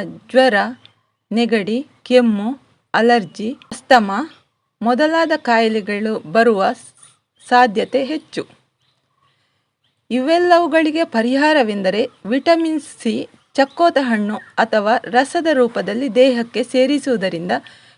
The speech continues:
ವಿಟಮಿನ್ ಸಿ ಸಿಗುತ್ತದೆ. ದೇಹದ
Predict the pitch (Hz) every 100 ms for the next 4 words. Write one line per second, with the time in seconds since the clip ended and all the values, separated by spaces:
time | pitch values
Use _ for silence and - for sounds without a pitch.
0 | - 254 294 339 339 302 226 226 269 349
1 | 320 - 185 147 - _ _ _ _ _
2 | _ _ _ _ _ _ _ _ - 285
3 | 349 349